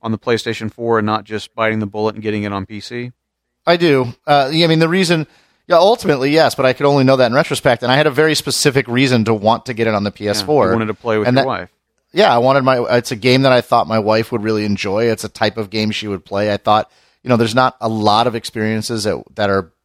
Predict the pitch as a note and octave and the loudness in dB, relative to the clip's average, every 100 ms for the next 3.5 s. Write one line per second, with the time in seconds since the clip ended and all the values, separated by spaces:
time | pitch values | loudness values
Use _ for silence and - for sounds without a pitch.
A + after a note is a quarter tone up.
0 | _ G#2 G#2+ G#2+ F#2 G#2+ F2+ G#2 - G2+ | _ -4 -4 -2 -2 -2 0 -2 0 -4
1 | G2 G2 - A2 G#2+ - E2+ F#2+ G#2 C3 | -4 -6 -4 0 -2 -4 -6 -2 0 0
2 | - _ _ _ _ A2 G#2+ A#2 A#2+ - | -2 _ _ _ _ -2 0 0 -2 -10
3 | G2+ A2+ A2 A2+ | -4 -2 0 -2